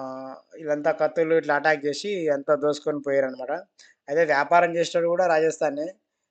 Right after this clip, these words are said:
ఆయన మీద దోసుకున్నది కూడా వ్యాపా-, రాజస్థాన్లో కాబట్టి మొత్తం తెలిసిన వాళ్ళ ప్లాన్ అయి ఉంటది. ఈడు ఏడ అమ్ముతున్నాడు, ఏడ తయారు చేస్తున్నాడు, మొత్తం పక్క ప్లాన్‌తోనే చేశారు. ఐదేళ్ల క్రితం చేస్తే ఇప్పుడు ఖమ్మం జిల్లా పోలీసులు అరెస్ట్ చేశారు.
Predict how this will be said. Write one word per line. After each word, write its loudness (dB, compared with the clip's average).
ఆయన -8
మీద -4
దోసుకున్నది -2
కూడా 2
వ్యాపా-, 0
రాజస్థాన్లో -2
కాబట్టి -4
మొత్తం -10
తెలిసిన -4
వాళ్ళ -2
ప్లాన్ 2
అయి 2
ఉంటది. -2
ఈడు -8
ఏడ -2
అమ్ముతున్నాడు, -6
ఏడ -2
తయారు -6
చేస్తున్నాడు, -14
మొత్తం -6
పక్క -6
ప్లాన్‌తోనే -4
చేశారు. -8
ఐదేళ్ల -2
క్రితం -10
చేస్తే -10
ఇప్పుడు -14
ఖమ్మం -10
జిల్లా -10
పోలీసులు -12
అరెస్ట్ -12
చేశారు. -18